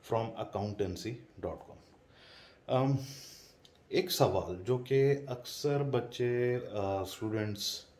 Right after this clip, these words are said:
पूछते हैं कि जी हम कितने घंटे पढ़ाई करें, अ, कितने घंटे पढ़ लेंगे तो हमारा पेपर पास हो सकता है, क्या-क्या हमें करना चाहिए।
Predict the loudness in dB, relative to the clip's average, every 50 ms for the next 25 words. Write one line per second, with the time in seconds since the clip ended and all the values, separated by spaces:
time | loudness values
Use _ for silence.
0 | -8 -2 0 0 0 0 -2 0 0 0 0 0 -4 -8 -16 -20 -20 -20 -20 -20
1 | -20 -20 -20 -20 -20 -20 -20 -20 -20 -10 -4 -2 -2 0 2 0 0 0 0 0
2 | 2 2 2 0 -2 -2 -2 -2 -2 0 0 2 4 4 6 6 6 4 4 2
3 | 0 -2 -2 -2 -2 -2 -4 -2 -2 -2 0 -2 -4 -4 -2 2 2 4 4 4
4 | 2 2 0 -2 -4 -6 -6 -6 -6 -4 -6 -6 -8 -10 -16 -20 -20 -20 -20 -20
5 | -20 -20 -16 -4 0 0 2 2 2 2 0 -2 -4 -4 -4 -6 -2 0 0 0
6 | 0 0 0 -2 0 0 0 0 0 2 0 0 2 2 0 2 0 0 0 0
7 | -2 -2 -2 -2 -2 -4 0 2 2 2 4 4 0 0 0 0 0 0 0 0
8 | -2 -2 -2 -2 -2 -2 -2 -6 -10 -12 -12 -8 -4 -2 -2 0 -2 -2 -4 -2
9 | -2 -2 -2 -2 -2 -4 -2 -2 -2 -4 -6 -4 -4 -4 -4 -2 -2 -4 -4 -4
10 | -4 -4 -2 -2 -2 -4 -6 -8